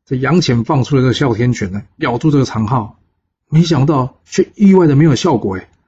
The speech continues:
这长号呢，化成了一道黑气，咻的一下也离开了。只剩下这吴龙，他看着哪吒呢，拿起了九龙神火罩，他一看，我，我不是他对手，于是啊，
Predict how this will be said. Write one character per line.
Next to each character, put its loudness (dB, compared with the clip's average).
这 -2
长 -2
号 2
呢， -4
化 -4
成 -4
了 0
一 0
道 0
黑 0
气， -6
咻 2
的 4
一 4
下 -6
也 -4
离 2
开 0
了。 -6
只 -4
剩 0
下 2
这 0
吴 2
龙， -4
他 -6
看 0
着 2
哪 0
吒 -2
呢， -8
拿 -2
起 -2
了 0
九 0
龙 0
神 2
火 -2
罩， -6
他 -4
一 2
看， -6
我， 2
我 -4
不 -4
是 -2
他 -2
对 0
手， -10
于 -2
是 0
啊， -4